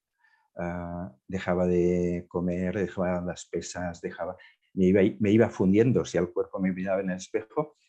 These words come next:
y se iba fundiendo, ¿no? Era como una muerte, ¿no? Porque intuía, es que todo mi montaje de vida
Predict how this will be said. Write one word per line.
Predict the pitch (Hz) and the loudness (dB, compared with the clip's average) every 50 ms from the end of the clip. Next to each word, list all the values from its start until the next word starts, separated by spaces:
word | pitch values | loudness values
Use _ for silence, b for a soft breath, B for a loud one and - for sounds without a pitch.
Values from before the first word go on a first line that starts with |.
| _ | _
y | - 101 | -4 -4
se | - - 113 | -2 0 2
iba | 101 98 101 104 | 4 4 4 2
fundiendo, | - - 92 92 87 85 87 87 87 82 80 85 | 0 -2 -4 -2 -2 -2 -2 -4 -6 -8 -10 -8
¿no? | 87 110 123 127 B B B B B B B B | -6 -4 -4 -4 B B B B B B B B
Era | 95 107 104 - | 0 0 0 2
como | 120 120 | 2 4
una | 123 123 113 107 | 4 6 6 4
muerte, | 104 104 113 110 107 104 95 - - _ 95 90 | 4 4 4 2 2 0 -2 -6 -6 _ -4 -2
¿no? | 92 98 110 131 | 0 0 -2 0
Porque | 123 131 104 110 95 87 - - | -2 -2 0 0 -2 -2 -2 -4
intuía, | - 107 110 104 - 117 107 110 110 107 98 95 95 - - | -4 -2 -2 -2 -2 -2 0 2 4 2 2 0 -4 -8 -12
es | - - - | -18 -20 -10
que | - 92 87 - - - _ _ _ _ _ _ _ _ _ _ _ | -6 -4 -4 -4 -6 -12 _ _ _ _ _ _ _ _ _ _ _
todo | - 120 131 127 113 | 0 2 4 6 6
mi | 107 107 104 101 | 4 4 2 0
montaje | 101 101 98 95 - - 92 - - - 92 | 0 -2 -4 -6 -6 -6 -8 -6 -4 -2 0
de | 87 87 | 2 4
vida | 92 110 117 160 196 208 - | 4 4 2 2 0 -2 -6